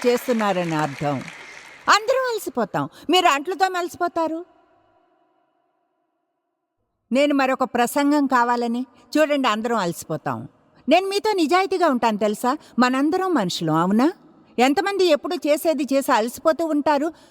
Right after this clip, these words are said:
సోమ, మంగళ, బుధ, గురు, శుక్ర, శని, ఆదివారం, సోమవారం. Come on, పూర్తిగా ఎప్పుడైనా మీరు మరొక ప్రసంగం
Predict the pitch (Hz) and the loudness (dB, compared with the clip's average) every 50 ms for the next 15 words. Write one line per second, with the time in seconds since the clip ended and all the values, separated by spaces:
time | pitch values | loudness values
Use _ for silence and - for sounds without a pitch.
0 | _ - - - - 247 240 247 277 302 302 302 311 311 311 302 302 294 269 247 | _ -18 -6 0 4 4 6 6 4 4 0 -4 -4 -4 -6 -6 -4 -4 -4 -4
1 | 240 247 247 233 226 208 180 156 139 143 _ _ - - 185 190 254 277 320 330 | -4 -2 -2 -2 -2 -2 -2 -2 -4 -6 _ _ -14 -6 0 2 2 4 4 2
2 | 330 330 320 269 262 247 220 196 185 160 147 151 - - _ - - - 262 262 | 2 2 0 0 0 0 0 0 0 -4 -4 -6 -12 -20 _ -12 -4 2 2 4
3 | 269 240 - - - 294 294 294 294 311 - - 262 214 196 170 147 147 - - | 4 2 -2 -4 -2 0 2 2 2 2 0 0 0 0 0 -2 -4 -6 -8 -8
4 | - 196 196 208 226 233 277 277 285 294 294 302 302 269 - 254 233 220 202 170 | -2 2 2 2 2 2 0 0 2 2 0 0 -2 -2 -2 -2 -2 -2 -2 -2
5 | 151 135 135 - 120 120 - - _ _ _ _ _ _ _ _ _ _ _ _ | -4 -4 -6 -8 -10 -12 -14 -16 _ _ _ _ _ _ _ _ _ _ _ _
6 | _ _ _ _ _ _ _ _ _ _ _ _ _ _ _ _ _ _ _ _ | _ _ _ _ _ _ _ _ _ _ _ _ _ _ _ _ _ _ _ _
7 | _ _ _ _ _ _ _ _ _ _ _ _ _ _ _ _ _ _ - 339 | _ _ _ _ _ _ _ _ _ _ _ _ _ _ _ _ _ _ 0 0
8 | 370 381 381 359 285 - 311 370 403 302 - 381 359 330 262 262 254 - 330 339 | 2 2 2 -2 -2 0 0 0 0 0 0 0 2 2 2 2 0 0 0 0
9 | 339 330 349 349 320 294 277 269 247 254 240 247 - 240 220 - 226 233 233 - | 0 2 0 0 0 0 2 2 2 2 2 2 2 0 -2 0 0 -2 0 0
10 | 294 277 269 247 202 160 | 0 0 2 2 0 0